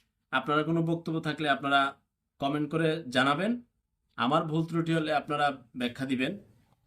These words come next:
আর এখানে কোম্পানির কোনো ভুল ধরাইছে ব্যাপারটা এরকম না। কোম্পানি কি পরিমাণ দেয়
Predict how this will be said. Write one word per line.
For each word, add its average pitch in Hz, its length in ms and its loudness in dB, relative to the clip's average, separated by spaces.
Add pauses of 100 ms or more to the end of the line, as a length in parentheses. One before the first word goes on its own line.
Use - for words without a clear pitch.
আর 110 180 0
এখানে 156 260 2
কোম্পানির 180 460 0
কোনো 196 280 -2 (440)
ভুল 175 180 -2
ধরাইছে 175 340 2
ব্যাপারটা 143 280 0
এরকম 131 240 -2
না। 131 220 0 (360)
কোম্পানি 165 360 4
কি 190 220 0
পরিমাণ 202 480 4
দেয় 139 460 4